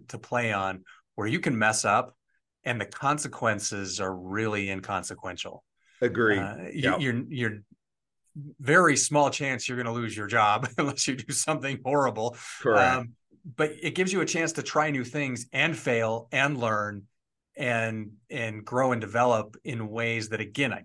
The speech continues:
Speaker 1: don't think you can get in many other places. And that's true whether it's, we're talking an actuarial organization or, you know, I, I got involved with,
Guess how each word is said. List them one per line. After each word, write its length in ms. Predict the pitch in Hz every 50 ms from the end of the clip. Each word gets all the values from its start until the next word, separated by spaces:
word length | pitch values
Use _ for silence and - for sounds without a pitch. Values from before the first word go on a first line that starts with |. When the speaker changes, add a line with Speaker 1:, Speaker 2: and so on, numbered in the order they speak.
| _ -
Speaker 1:
don't 240 | 147 143 160 - -
think 180 | 151 131 117
you 80 | 131 120
can 200 | - 123 110 101
get 240 | 107 117 110 107 113
in 200 | 113 107 101 101
many 300 | 104 107 107 104 98 101
other 180 | 98 95 92
places. 460 | 92 - - 104 98 95 - 95 95 135
And 100 | 175 202
that's 160 | 196 196 -
true 200 | - - 170 165
whether 240 | 143 135 127 120 117
it's, 160 | 110 - - - - - - -
we're 120 | - 113 101
talking 300 | 127 117 110 113 110 98
an 60 | 95
actuarial 460 | 98 95 - - - 117 143 156 139
organization 840 | 135 131 127 120 123 117 110 120 117 113 - - 120 110 107 104 101 104 - - - _ -
or, 520 | 110 110 104 98 98 95 92 90 90 - _ - - _ _ -
you 160 | 131 117 98
know, 100 | 120 101
I, 240 | 95 101 113 110 107 -
I 80 | 113 110
got 160 | 104 104 101
involved 500 | 98 95 98 101 101 101 101 95 95 -
with, 360 | 98 95 95 92 90 90 -